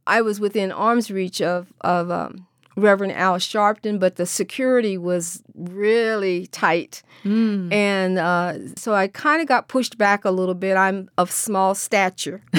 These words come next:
Speaker 1: <laughs> And, uh, even one lady next to me said, "Oh, my goodness." She said, "You, you poor thing, you know." <laughs>
Speaker 2: As
Speaker 1: And
Speaker 2: they say, vertically challenged, right?
Speaker 1: I'm vertically
Speaker 2: <laughs>
Speaker 1: challenged, and somebody had a big backpack on. They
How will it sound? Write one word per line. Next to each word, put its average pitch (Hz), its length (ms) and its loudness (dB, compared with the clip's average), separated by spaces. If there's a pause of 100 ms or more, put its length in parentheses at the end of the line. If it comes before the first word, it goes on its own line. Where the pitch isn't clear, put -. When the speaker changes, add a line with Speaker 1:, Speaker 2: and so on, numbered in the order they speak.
(160)
Speaker 1:
<laughs> 294 80 4 (920)
And, 247 380 2
uh, 208 220 0
even 254 360 2
one 220 240 2
lady 190 260 0
next 196 220 -2
to - 80 -4
me 170 120 -2
said, 190 260 0
"Oh, 277 140 2
my 190 180 0
goodness." 208 400 -2
She 208 120 -4
said, 202 300 0
"You, 220 160 -4
you 196 360 -2
poor 277 260 2
thing, 330 380 0
you 277 120 0
know." 285 180 4 (120)
<laughs> - 560 -2
Speaker 2:
As 208 140 2
Speaker 1:
And 233 80 0
Speaker 2:
they 208 100 4
say, 208 240 0
vertically 214 500 -2
challenged, 185 600 0
right? 330 180 0
Speaker 1:
I'm 311 60 0
vertically 320 480 2
Speaker 2:
<laughs> 339 160 -2
Speaker 1:
challenged, 269 420 0
and 269 120 -2
somebody 269 300 2
had 269 140 2
a 247 40 -2
big 226 280 -6
backpack 240 580 0
on. 233 280 2
They 202 200 0